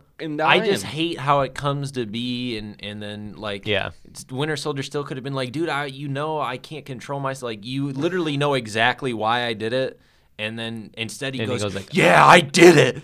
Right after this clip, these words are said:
Speaker 2: And then he's, so they get mad. It's just like, "Why would you say that?" It's like, "Did you kill my mom?" "Yeah, I fucking killed your
Speaker 3: No,
Speaker 2: mom."
Speaker 3: no, that, no,
Speaker 2: It's
Speaker 3: no,
Speaker 2: dumb.
Speaker 3: no. I
Speaker 1: Somebody get this man a shield.
Speaker 3: No, I completely, I completely,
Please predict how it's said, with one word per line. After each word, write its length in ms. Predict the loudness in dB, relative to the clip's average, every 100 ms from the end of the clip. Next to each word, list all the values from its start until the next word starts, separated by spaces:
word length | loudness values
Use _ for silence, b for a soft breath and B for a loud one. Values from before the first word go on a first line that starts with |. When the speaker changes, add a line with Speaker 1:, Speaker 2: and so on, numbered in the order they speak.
| -12
Speaker 2:
And 120 | -8 -4
then 120 | -2
he's, 280 | -2 -6 -8
so 120 | -6
they 80 | -4
get 140 | -4
mad. 240 | 0 2 2
It's 160 | -2
just 160 | -8 -6
like, 100 | -2
"Why 180 | 2 2
would 160 | 2
you 100 | -4
say 280 | -4 0 2
that?" 280 | 0 -4 -8
It's 160 | -8 -8
like, 160 | -8 b b
"Did 160 | -2 0
you 100 | 4
kill 200 | 6 6
my 120 | 6
mom?" 320 | 4 4 2 0 B
"Yeah, 160 | 12 12
I 100 | 12
fucking 360 | 12 8 8 10
killed 260 | 12 12
your 100 | 10
Speaker 3:
No, 60 | 12
Speaker 2:
mom." 440 | 12 12 12 8
Speaker 3:
no, 300 | 8 8 8
that, 340 | 8 6 6 4
no, 100 | 4
Speaker 2:
It's 80 |
Speaker 3:
no, 60 | 6
Speaker 2:
dumb. 80 | 6
Speaker 3:
no. 180 | 4 4
I 300 | 6 8 10
Speaker 1:
Somebody 440 | 10 12 12 12
get 260 | 10 8 12
this 200 | 10 10
man 300 | 10 12 12
a 100 | 10
shield. 440 | 8 10 12 12
Speaker 3:
No, 120 | 12
I 160 | 10 8
completely, 540 | 6 0 4 6 6
I 160 | 8 6
completely, 460 | 4 -2 0 2